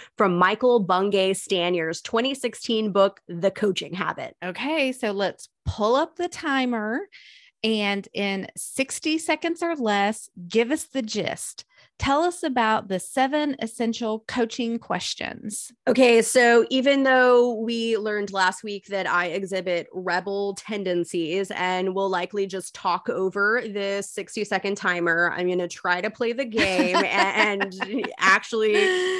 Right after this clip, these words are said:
Speaker 1: use my sixty seconds. So we'll, we'll see how it goes, but I'm gonna start the timer and try it out. So let's do it. Okay, these questions come from the twenty sixteen book, The Coaching Habit.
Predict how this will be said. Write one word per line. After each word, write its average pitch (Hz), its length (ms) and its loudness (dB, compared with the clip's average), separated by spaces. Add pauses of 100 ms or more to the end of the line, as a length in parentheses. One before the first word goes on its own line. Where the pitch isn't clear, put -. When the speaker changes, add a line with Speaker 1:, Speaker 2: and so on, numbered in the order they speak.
Speaker 1:
use 208 320 0
my 196 160 0
sixty 240 380 0
seconds. 160 440 -4
So 175 160 0
we'll, 185 280 2
we'll 196 100 0
see 233 320 2
how 233 300 -2
it 233 160 0
goes, 196 560 -2
but 190 180 -2
I'm 226 720 -2
gonna 208 220 0
start 247 240 2
the 240 80 0
timer 214 480 2 (100)
and 180 400 -2
try 165 280 -4
it 147 80 -4
out. 139 260 -4
So 139 360 -8
let's 202 360 0
do 165 160 0
it. 104 180 -2 (100)
Okay, 196 440 2 (100)
these 285 400 4
questions 240 580 2
come 220 400 2
from 196 520 -2
the 175 100 -2
twenty 285 320 -4
sixteen 247 600 -4
book, 196 340 2
The 175 100 -4
Coaching 190 520 0
Habit. 117 420 -2